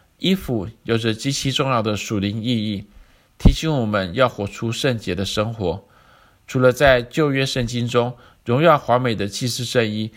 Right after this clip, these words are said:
提醒祭司本人和所有以色列人要成为圣洁，归耶和华为圣以外，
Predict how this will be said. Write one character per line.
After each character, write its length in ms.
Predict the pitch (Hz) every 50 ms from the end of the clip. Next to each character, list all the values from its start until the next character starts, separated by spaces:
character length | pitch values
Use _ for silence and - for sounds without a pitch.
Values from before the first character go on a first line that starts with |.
| - _ _ -
提 140 | - 143
醒 240 | 143 - - 123 117
祭 160 | 113 - 156
司 180 | 139 - - 143
本 240 | 131 - 123 107 98
人 280 | 90 90 95 95 117 -
和 220 | - - 113 120 120
所 160 | - - 123
有 100 | 123 117
以 40 | 104
色 200 | - - 120 117
列 200 | 113 127 117 110
人 240 | 98 95 87 92 98
要 180 | 120 120 110 104
成 240 | - - - 117 117
为 120 | 113 113
圣 300 | 113 - - 143 131 113
洁， 320 | - - 95 92 92 98 - - - - - _ _ _ _
归 220 | - 147 147 147
耶 160 | 143 147 135
和 100 | 123 117
华 260 | 113 - - 110 107 107
为 160 | 101 101 104
圣 300 | 101 - - 120 104 95 -
以 80 | -
外， 340 | 76 92 95 87 73 - -